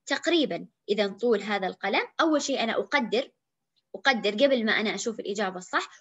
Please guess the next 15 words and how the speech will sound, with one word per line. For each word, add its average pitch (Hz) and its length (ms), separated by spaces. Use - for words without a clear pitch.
أقدر 277 340
أقول 220 260
أتوقع 254 600
مثلًا 196 500
أن 208 140
طوله 190 380
أربعة 170 340
سنتي، 196 500
مثلًا 226 500
أنا 214 180
أتوقع 233 460
أن 208 60
طوله 196 260
أربعة 190 240
سنتي. 190 500